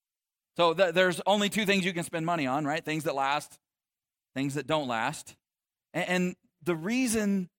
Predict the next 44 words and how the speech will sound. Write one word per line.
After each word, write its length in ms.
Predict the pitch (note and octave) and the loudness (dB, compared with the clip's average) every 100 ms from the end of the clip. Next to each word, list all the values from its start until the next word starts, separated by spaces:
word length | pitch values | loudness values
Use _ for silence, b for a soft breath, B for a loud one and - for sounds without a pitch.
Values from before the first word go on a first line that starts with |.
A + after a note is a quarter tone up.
| _ _ C#3+ | _ _ 0
that, 320 | F3 E3+ - _ _ | 2 2 -2 _ _
the 100 | D#3+ | -4
reason 300 | E3 B3 A#3+ | -2 -2 0
that 140 | G3 - - _ | -2 -4 -18 _
that 240 | D3 G#3 G3+ | -2 -2 0
matters 440 | F3+ G3+ D#3+ D#3 | -2 0 0 -2
is 140 | E3+ D#3+ | -2 2
that 220 | F#3 - b b - | 2 0 b b 0
there's 200 | F#3+ D#3+ | 2 2
this 220 | F3+ - | -2 -2
feedback 800 | - - B3 C4 E3 D#3 D3+ - | -8 -8 -2 -2 -2 -2 -2 -2
loop 360 | C#3+ D3+ F#3+ - _ _ _ - | 0 2 0 -8 _ _ _ -2
between 480 | G3 - G#3 G#3+ G#3 | -2 -2 0 0 2
us 280 | G#3+ A3+ | 2 2
and 140 | A3+ G3+ | 2 4
our 120 | G3 | 4
money. 300 | G3+ A3+ E3 | 6 4 2
There's 200 | D#3+ D#3+ | -2 0
this 180 | F#3+ - | -2 -2
circular 800 | - C4+ A#3 C4 A#3+ A3 G#3+ G#3 b b | -2 -2 -2 -4 -2 0 0 -2 b b
relationship 800 | E3+ F#3 G3+ - G#3+ - D#3+ D#3 | 0 2 2 2 -2 -2 -4 -2
that 120 | E3+ | -4
we 120 | E3+ F3 | -4 -4
have, 340 | A3 F3 A#2+ b b | -2 -2 -4 b b
that 100 | E3+ | -4
you 160 | F3 G3+ | 0 0
will 120 | F#3 | 0
care 280 | - A3 A#3 | 0 0 4
about 280 | A3 G#3+ | 6 4
what 160 | G3 E3 | 4 -2
you 80 | E3 | -2
spend 240 | - E3+ | -4 -2
money 240 | F#3 G#3+ A3 | 0 0 2
on, 300 | G#3+ A3 G3+ B | 4 2 0 B
and 100 | F3 F3+ | -2 0
you 100 | E3+ | 0
will 80 | |
spend 260 | D#3 E3+ D#3+ | -4 -2 0
money 240 | F#3+ A3 | 2 2
on 160 | G#3+ G3+ | 2 2
what 140 | G3+ | -2
you 100 | G3+ | -4
care 240 | G3+ G#3 F3+ | -6 0 0
about. 320 | D3 G#2+ - | 0 -4 -8